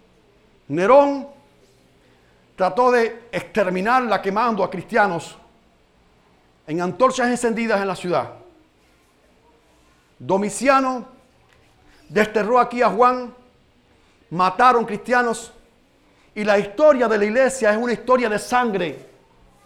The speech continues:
Una historia que hemos visto cómo es que cristianos tras cristianos han sido mártires.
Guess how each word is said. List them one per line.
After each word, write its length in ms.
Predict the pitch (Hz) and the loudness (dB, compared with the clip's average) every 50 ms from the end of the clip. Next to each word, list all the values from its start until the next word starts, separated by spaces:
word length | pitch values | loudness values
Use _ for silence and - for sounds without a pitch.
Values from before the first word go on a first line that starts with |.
| _ _ _ _ _ _ _ _ _ _ _ - | _ _ _ _ _ _ _ _ _ _ _ -4
Una 160 | 180 254 285 | -2 -2 -2
historia 400 | - 277 - 294 294 294 254 - | -2 0 2 2 2 2 2 -2
que 60 | 240 | -2
hemos 180 | 254 262 233 175 | -2 -2 -4 -4
visto 360 | 277 285 247 269 - 254 - | -4 -4 -4 -4 -4 -4 -2
cómo 280 | - 247 254 269 254 | -2 -4 -2 -2 -4
es 60 | 226 233 | -4 -4
que 200 | - 226 226 - | -6 -8 -10 -10
cristianos 600 | - 208 190 - - 208 269 277 285 269 240 - | -12 -12 -12 -12 -6 -4 -2 -2 -2 -2 -4 -6
tras 120 | 220 196 | -8 -10
cristianos 500 | - 180 185 - - 262 262 247 226 - - - - | -10 -12 -12 -8 -6 -4 -4 -4 -4 -6 -8 -12 -10
han 140 | - 226 220 | -8 -6 -6
sido 220 | 220 240 240 247 | -4 -4 -4 -4
mártires. 680 | 220 208 226 220 214 220 196 180 160 151 147 - - - | -2 0 0 0 0 -2 -6 -8 -10 -10 -10 -12 -18 -20